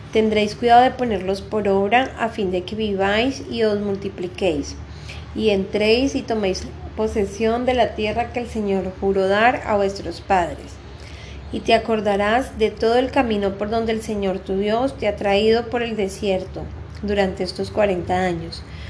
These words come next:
para humillarte, probándote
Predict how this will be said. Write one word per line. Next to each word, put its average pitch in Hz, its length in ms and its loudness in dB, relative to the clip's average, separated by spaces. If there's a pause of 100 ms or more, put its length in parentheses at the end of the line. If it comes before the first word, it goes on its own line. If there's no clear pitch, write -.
(200)
para 214 240 6
humillarte, 196 680 2 (1160)
probándote 214 840 4